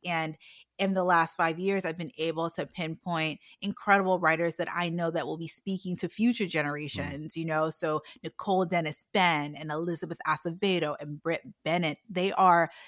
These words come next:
Speaker 1: creating a new canon. They're cr-, they're, like, they're the ones that,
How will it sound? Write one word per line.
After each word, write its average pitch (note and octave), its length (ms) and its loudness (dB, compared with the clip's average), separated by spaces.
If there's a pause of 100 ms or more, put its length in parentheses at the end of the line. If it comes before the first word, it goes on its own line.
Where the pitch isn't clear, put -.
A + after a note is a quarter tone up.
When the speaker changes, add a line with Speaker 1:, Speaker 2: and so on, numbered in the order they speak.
(140)
Speaker 1:
creating G#3 400 2
a F#3+ 80 2
new G3 720 2
canon. F3 640 0
They're F#3+ 180 2
cr-, F#3+ 240 -10
they're, G#3 260 2
like, G3 280 2
they're A3+ 200 6
the A3+ 140 0
ones F3+ 540 2
that, D#3 320 8